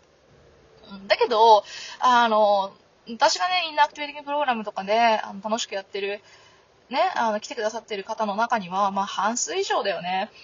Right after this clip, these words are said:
あの、お金でもちろん困ってない方もいらっしゃったんだけど、やっぱりね、どうしてもね、お金の問題を抱えていらっしゃる方が多くて、で、あの、インナーアクティベーティングプログラムにも申し込みがしんどいぐらいだね。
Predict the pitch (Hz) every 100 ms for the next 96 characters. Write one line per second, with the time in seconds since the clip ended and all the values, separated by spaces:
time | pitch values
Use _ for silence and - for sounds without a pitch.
0 | - - - 214 202 196 185 190 - 269
1 | 277 508 523 508 440 453 427 277 359 415
2 | 302 381 302 294 415 302 208 233 370 403
3 | 254 202 196 185 196 226 220 214 302 466
4 | 440 277 233 - - 330 - 392 330 277
5 | 262 240 247 240 240 233 233 240 240 233
6 | - 240 240 220 220 - 220 220 - 349
7 | 254 226 254 - - - 262 247 220 -
8 | - - - - - 240 339 320 196 -
9 | - - - - - - 247 233 214 262
10 | 269 277 - 277 269 254 294 302 269 254
11 | 330 415 294 247 - 240 233 - 311 339
12 | 359 240 170 - - 302